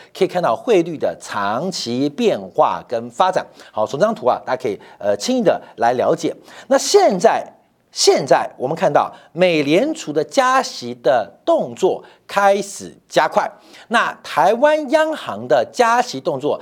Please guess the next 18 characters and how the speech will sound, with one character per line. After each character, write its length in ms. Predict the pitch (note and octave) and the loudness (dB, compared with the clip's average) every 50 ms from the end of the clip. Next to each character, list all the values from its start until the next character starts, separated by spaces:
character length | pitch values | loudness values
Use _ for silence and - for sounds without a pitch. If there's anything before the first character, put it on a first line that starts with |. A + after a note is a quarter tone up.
| - - _ | -8 -16 _
稍 440 | - - - - C4 C4 C4 C4+ C#4 | -14 -2 0 0 2 2 2 0 0
显 320 | - - - - C3 A2+ A#2+ C3+ C3 | -2 -4 -4 -2 -2 -2 -2 -6 -10
缓 260 | - - - F3+ - | -2 0 0 0 0
慢， 160 | G#2+ D#3 D#3 A2+ - - _ - - - | 0 0 0 0 -2 -10 _ -20 -16 -4
因 120 | A#3 C4+ C4 | 0 2 2
为 80 | A3 | 2
我 60 | D#3 | 2
们 80 | B2 A#2+ | -2 -4
这 80 | D3+ C#3 | -4 -6
个 80 | C3 | -6
一 260 | B2 D3+ F#3+ G#3+ A3 | -6 -4 -6 -6 -6
四， 420 | G#3 - - - A3 G#3 E3+ D3 B2+ - | -6 -6 -8 -6 -2 -2 -2 -2 -2 -4
呃， 200 | - G2 F#2+ F#2+ | -6 -4 -4 -4
这 100 | F2 A#2 | -4 -4
个 80 | G#2+ G#2+ | -4 -2
三 200 | - - G3 G#3+ | 0 0 0 2
六 180 | A#3 A3 E3 C3 | 2 2 0 0
九 260 | - - G#2+ E2 - | -2 -4 -6 -8 -8